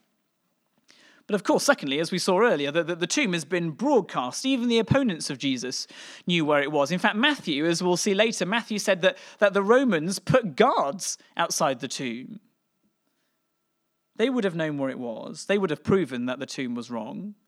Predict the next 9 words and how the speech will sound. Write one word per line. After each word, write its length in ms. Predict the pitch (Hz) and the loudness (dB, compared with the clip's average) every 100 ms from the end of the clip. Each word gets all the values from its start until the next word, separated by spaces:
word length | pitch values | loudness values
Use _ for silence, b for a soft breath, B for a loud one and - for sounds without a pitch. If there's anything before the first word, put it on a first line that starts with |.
| _ _ _ _ _ _ - | _ _ _ _ _ _ -6
Remember, 300 | 160 185 190 | -2 0 0
it's 160 | 196 | 0
in 100 | 202 | 0
their 200 | 208 220 | 2 4
interests 880 | 240 208 151 123 - - - - - - | 2 2 -4 -10 -12 -8 -10 -10 -14 -14
to 80 | |
find 320 | - 143 131 131 | -4 -2 -2 -4
the 80 | |
body. 420 | 120 120 113 120 | -6 -8 -10 -14